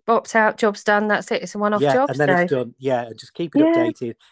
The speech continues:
Speaker 2: keep your eye on it every year. If something changes, just log in and update it on the app.
Speaker 1: Yeah, fab. So you mentioned in there as well that obviously when kids leave at sixteen, if they go into, "We will get to the approved education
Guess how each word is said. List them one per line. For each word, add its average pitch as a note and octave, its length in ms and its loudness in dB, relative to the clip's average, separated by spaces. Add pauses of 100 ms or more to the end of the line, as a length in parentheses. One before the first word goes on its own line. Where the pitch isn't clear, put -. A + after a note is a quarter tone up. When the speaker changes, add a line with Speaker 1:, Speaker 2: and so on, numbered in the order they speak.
(120)
Speaker 2:
keep D#3 160 -2
your C#3+ 100 2
eye B2+ 140 4
on A#2+ 100 -6
it A#2+ 80 -8
every A#2 200 -8
year. A2 240 -6
If G#2+ 100 -16
something C3+ 340 -8
changes, G#2+ 600 -8 (240)
just - 240 -4
log A#2+ 200 0
in A#2 120 -4
and A2+ 100 -6
update A2 400 -8
it B2 100 -8
on G#2+ 120 -10
the A2 100 -8
app. A#2+ 300 -8 (720)
Speaker 1:
Yeah, D4+ 240 2 (320)
fab. A#3+ 260 2
So C#4+ 360 0 (280)
you C#4+ 100 -2
mentioned D#4 460 -2
in C4+ 140 0
there F3+ 180 0
as F3+ 140 -6
well F#3 180 2
that F3+ 80 -2
obviously G3+ 380 -4
when G#3 400 -2 (180)
kids - 300 -2
leave G3 240 -2
at - 120 -2
sixteen, F3 580 -4
if - 180 -8
they F3+ 100 -2
go F#3 160 0
into, F3 300 -2
"We F3 100 -4
will F3 180 0
get E3+ 200 -8
to - 80 -20
the E3+ 80 -4
approved D#3+ 420 -8
education D#3+ 760 -8